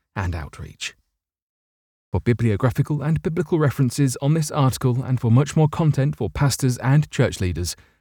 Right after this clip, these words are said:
please visit ministrymagazine dot org.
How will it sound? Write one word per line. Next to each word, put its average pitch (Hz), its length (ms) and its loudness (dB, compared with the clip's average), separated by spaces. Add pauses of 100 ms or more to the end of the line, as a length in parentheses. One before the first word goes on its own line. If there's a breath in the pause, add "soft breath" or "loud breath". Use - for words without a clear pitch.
(100)
please 135 280 8
visit 107 400 2
ministrymagazine 107 880 2 (220)
dot 87 200 -8
org. - 260 -16